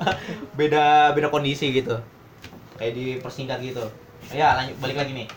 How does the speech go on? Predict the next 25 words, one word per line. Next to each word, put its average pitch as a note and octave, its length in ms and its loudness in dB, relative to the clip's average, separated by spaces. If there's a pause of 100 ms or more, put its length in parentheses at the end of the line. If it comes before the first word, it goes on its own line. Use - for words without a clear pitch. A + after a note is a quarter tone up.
(120)
Yua C#3+ 140 0
Shinkawa D3+ 560 4
akan D3+ 160 -2
bermain C#3 280 -4
menjadi C#3 360 -4
peran C3 240 -6
utama C3 260 -4
dalam B2+ 220 -6
serial B2+ 320 -6
drama B2 320 -4
dari A#2 320 -6
N B2 160 -10
T B2+ 160 -10
V B2+ 200 -6
T B2+ 120 -10
V, B2 80 -12 (100)
yaitu B2 200 -8
Guilty. A#2+ 420 -4 (640)
Itu C#3+ 340 -4 (380)
berjudul D3 320 -2
Guilty F3 500 0
live - 320 -10
action. C#3 320 -6 (1120)
Ini A#2+ 180 -12
kayaknya A#2+ 320 -8